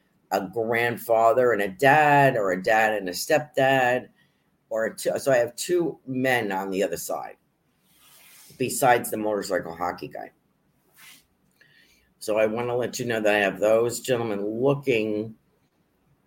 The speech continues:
looking after you.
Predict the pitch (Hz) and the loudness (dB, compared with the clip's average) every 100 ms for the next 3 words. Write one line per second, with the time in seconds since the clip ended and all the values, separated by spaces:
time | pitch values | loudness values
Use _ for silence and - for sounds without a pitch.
0 | _ _ _ _ _ _ _ _ - - | _ _ _ _ _ _ _ _ -16 -14
1 | 98 113 123 165 165 117 95 92 107 90 | -8 -4 -4 -2 2 4 2 0 -2 0
2 | 90 107 143 | 0 -2 -4